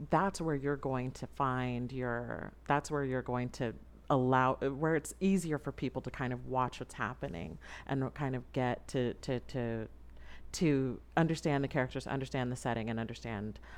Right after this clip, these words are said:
um, what's happening to them. Um, by doing that in the first initial, in your setup,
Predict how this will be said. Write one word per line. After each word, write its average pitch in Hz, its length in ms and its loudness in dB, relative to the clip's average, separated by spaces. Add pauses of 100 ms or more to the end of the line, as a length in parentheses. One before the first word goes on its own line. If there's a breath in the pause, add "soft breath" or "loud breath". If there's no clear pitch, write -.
(160 loud breath)
um, 120 380 2
what's 127 240 -6
happening 120 520 -2
to - 140 -4
them. 104 320 -4 (480 loud breath)
Um, 135 560 2
by 135 280 4
doing 131 320 2
that 120 180 4
in 120 100 0
the 123 60 0
first - 540 -2
initial, 131 1040 2 (160)
in 143 120 4
your 120 140 0
setup, 147 580 0